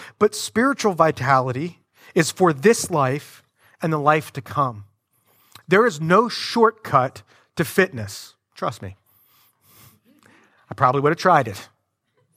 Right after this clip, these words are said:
There's no way you can hack your way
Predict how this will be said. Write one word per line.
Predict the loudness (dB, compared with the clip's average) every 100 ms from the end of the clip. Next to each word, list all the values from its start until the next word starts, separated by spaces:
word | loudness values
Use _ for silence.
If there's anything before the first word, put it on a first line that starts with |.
| _ _ _ _ -4
There's | 2 2 4
no | 4 4
way | 4 2
you | 2 0 -2
can | -2
hack | -4 0 2 2 0 -18 -14
your | -2 2 4
way | 4 4 4 4 0